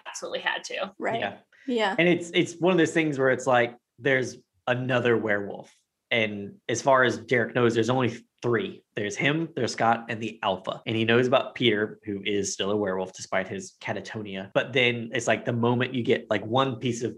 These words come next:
Speaker 3: proof of something that you don't want to believe, it's like, "Well, the wall just came crashing down." And it's like, "Nope,
Speaker 2: Right.
Speaker 3: that was it.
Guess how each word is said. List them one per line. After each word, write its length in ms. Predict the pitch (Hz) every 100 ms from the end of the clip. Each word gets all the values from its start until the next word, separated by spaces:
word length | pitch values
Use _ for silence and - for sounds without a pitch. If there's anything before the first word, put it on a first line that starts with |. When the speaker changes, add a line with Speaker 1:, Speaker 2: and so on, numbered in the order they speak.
| _
Speaker 3:
proof 320 | - 92 - - _
of 140 | 123 120
something 340 | 127 117 117
that 160 | 113 -
you 60 | 113
don't 200 | 117 113
want 120 | 101
to 40 |
believe, 460 | 101 101 101 113 113
it's 140 | 101
like, 180 | 104 95
"Well, 160 | 113 104
the 60 | 104
wall 240 | 123 131
just 160 | 117 -
came 140 | 101
crashing 340 | 117 101 98
down." 240 | 87 69 69
And 80 | 110
it's 120 | -
like, 120 | 117
"Nope, 160 | 180 180
Speaker 2:
Right. 160 | 240 226
Speaker 3:
that 80 | 143
was 120 | 131
it. 280 | 139 135